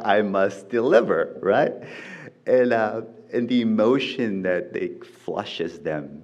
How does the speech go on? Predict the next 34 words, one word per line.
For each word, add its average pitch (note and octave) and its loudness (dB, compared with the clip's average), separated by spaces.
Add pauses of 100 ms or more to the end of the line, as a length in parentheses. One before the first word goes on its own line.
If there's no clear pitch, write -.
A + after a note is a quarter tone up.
and D#2 -14
you D#2 -12
can D2+ -14
just - -16
see F#2 -6
that D#2 -4
they're D2 -8
having D2 -10
a C#2 -14
moment, D2+ -10 (480)
it's - -16 (240)
pretty D#2 -10
awesome. - -14 (1400)
And F#2+ -10
then G#2 -4
you G2 -4
compare G2 -4
that E2 -4
to, - -12 (1400)
you - -20
know, - -20
why D#2+ -6 (160)
Marines D2+ -14
join D2 -16 (100)
the C#2+ -16
Corps, D#2 -12 (400)
why D2 -10
a C#2+ -12
soldier D2 -14
would D2+ -16
join, D2 -14
and D2 -18
so D#2 -12
on. C#2 -16